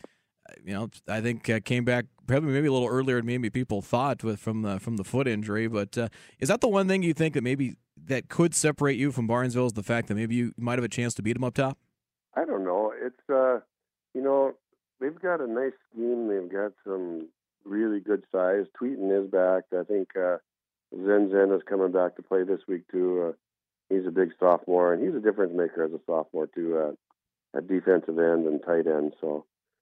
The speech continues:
Speaker 2: um, you know, they got us, they got us pretty good in, at our field last year at home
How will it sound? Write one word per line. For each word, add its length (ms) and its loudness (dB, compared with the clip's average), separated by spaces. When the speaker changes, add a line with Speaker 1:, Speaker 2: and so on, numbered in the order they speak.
Speaker 2:
um, 380 6
you 80 2
know, 400 6
they 140 -2
got 240 0
us, 160 0
they 100 -6
got 160 -4
us 200 -4
pretty 220 -6
good 440 -2
in, 280 -6
at 60 -2
our 280 2
field 260 -2
last 340 0
year 220 0
at 80 -4
home 340 -4